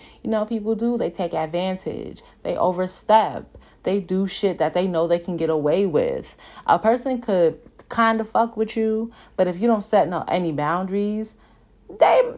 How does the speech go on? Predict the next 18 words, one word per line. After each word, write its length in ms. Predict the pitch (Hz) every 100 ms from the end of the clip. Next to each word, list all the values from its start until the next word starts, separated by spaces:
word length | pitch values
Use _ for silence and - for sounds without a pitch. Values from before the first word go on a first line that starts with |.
| -
they 140 | 480
might 280 | 453 453 392
violate. 720 | 381 480 480 339 190 151 151 -
And 140 | 214
that's 180 | 240 240
just 240 | 254 247
the 80 | 233
real 240 | 220 220
thing, 460 | 214 220 247 202 170
you 100 | 180
know. 500 | 190 190 190 185 -
Nobody 720 | - 233 233 214 208 196 202 135
is 120 | 190
perfect. 440 | - 185 185 180
Everybody 460 | 185 202 196 185 180
is 120 | 170
on 220 | 185 185
their 200 | 165 156